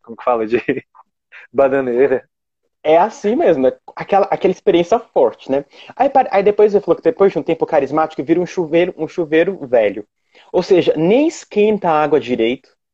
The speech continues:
Speaker 2: mal faz barulho, aquela coisinha fraca pra esquentar tem que ficar bem pouquinho, senão o negócio apaga. Né? A gente não tem que ser nenhum nem outro, na verdade, né? Nós temos que ser inflamados pelo Espírito de Deus.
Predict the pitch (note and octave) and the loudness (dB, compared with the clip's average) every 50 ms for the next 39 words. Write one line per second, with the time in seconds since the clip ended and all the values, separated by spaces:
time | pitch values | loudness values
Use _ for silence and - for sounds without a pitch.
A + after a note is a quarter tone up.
0 | _ _ - B2+ C3+ D3+ F3 A3 C4 C#4 - - G3+ F#3+ - - D3+ D3 C3 B2+ | _ _ -8 -4 -2 0 2 2 2 0 2 0 0 0 0 0 0 2 2 2
1 | B2 A#2+ B2 C3+ F3 F#3 _ _ _ _ _ _ _ - - G3 G#3 G3+ A3 G#3+ | 0 -2 -4 -6 -10 -16 _ _ _ _ _ _ _ -2 -2 0 2 2 2 0
2 | G3 A3 A3 G#3+ - - - C4 C#4+ E4 E4 D#4 C4 C4 - B3 D4 - - - | 0 0 -4 -4 -6 -4 -2 0 0 0 -2 -4 -4 -2 -2 -2 -2 -2 -6 -6
3 | C#4+ B3+ A#3+ - - C#4 C#4+ C#4+ C#4+ D4 C4 - - - D#4 - - _ - B4 | -4 -4 -4 -2 0 -2 -2 -2 -4 -8 -10 -10 -8 -6 -6 -6 -6 _ -2 0
4 | G4+ A#4+ B4 B4+ C5 C5 C5 C5 C5+ B4+ C5 _ - C#5 C#5 C5+ _ - - D4 | 0 2 0 0 -2 -2 -2 -2 -4 -4 -6 _ -6 -6 -6 -6 _ -8 -4 -2
5 | D4 C#4+ D4 E4+ E4+ D#4+ E4+ E4+ - - - C#4+ - A#3+ A3+ A3+ B3 A#3 A3 B3+ | 0 0 0 0 -2 -2 -4 -6 -6 -8 -10 -6 -4 -4 -2 -2 -2 -2 0 0
6 | - - - A3+ G#3+ - - F#3 D#3 C#3+ C#3 C#3 - - - - - - - - | -2 0 0 -2 -4 -2 0 0 0 0 0 -2 -4 -6 -20 -20 -20 -20 -20 -14
7 | _ - E3+ F#3 F#3 - - F3 F#3 G#3 A3 G#3 A#3 A#3 A3+ - - G3+ F#3 G3 | _ 0 2 2 2 2 2 0 2 2 2 2 0 -2 -2 0 0 2 4 4
8 | G#3 G3+ F#3+ G#3 A#3 B3+ F4+ C#4 F#3 F3+ - F#3 E3+ D3 D#3 E3+ G3 C#3+ B2+ A2 | 4 4 4 4 4 4 2 2 2 2 2 0 0 2 2 0 2 2 2 2
9 | A#2 A#2+ B2+ B2 B2 B2+ C3+ - - - C#3+ D3 C#3 - - - C3+ C3 - - | 2 0 -2 -4 -2 -2 -4 -6 -4 -6 -6 -6 -6 -10 -12 -14 -14 -12 -8 -4
10 | D3 D3 D#3+ E3 _ _ _ _ _ C#3 C#3+ C#3 - - - D3+ D#3 D#3+ D3 B2+ | 0 0 0 -2 _ _ _ _ _ -12 -12 -12 -10 -4 -2 -2 0 0 0 0
11 | A#2+ A#2+ A#2+ B2 B2 B2+ C3 - - _ - B2 A#2 B2+ C3 - - _ - C#3 | 2 2 2 0 -2 -6 -12 -14 -16 _ -12 -10 -8 -8 -10 -10 -12 _ -10 -8
12 | C3+ C3+ C3 - C3 A#2 G#2 B2 C#3 C3 A#2+ G#2+ G2+ G#2 - - - _ | -8 -8 -8 -10 -12 -12 -10 -10 -10 -8 -6 -6 -6 -8 -12 -18 -20 _